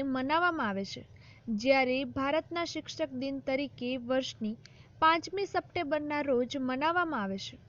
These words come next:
આ દિવસ ભારતના ભૂતપૂર્વ રાષ્ટ્રપતિ ડોક્ટર સર્વપલ્લી રાધાકૃષ્ણનો જન્મદિવસ છે, જેમને તેમની યાદમાં ભારતમાં શિક્ષક દિન તરીકે મનાવવામાં આવે છે. આમ,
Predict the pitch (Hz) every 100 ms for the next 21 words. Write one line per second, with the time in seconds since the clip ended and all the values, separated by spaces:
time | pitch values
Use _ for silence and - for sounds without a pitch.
0 | - 208 214 214 247 240 254 269 240 262
1 | 285 302 - 240 240 247 240 208 - 240
2 | 233 233 233 214 - 247 240 240 208 214
3 | - - - - 254 339 - - 349 311
4 | 320 311 359 - 339 330 294 285 294 285
5 | 269 262 285 302 247 247 247 262 254 311
6 | 302 233 214 - - - - - - -
7 | 226 208 262 269 240 254 247 262 254 254
8 | 247 247 254 240 233 254 247 262 269 302
9 | 302 262 247 262 277 - - 226 226 233
10 | 220 240 226 262 - 233 254 247 254 294
11 | 320 320 247 190 185 - - - - -
12 | - - - 254 247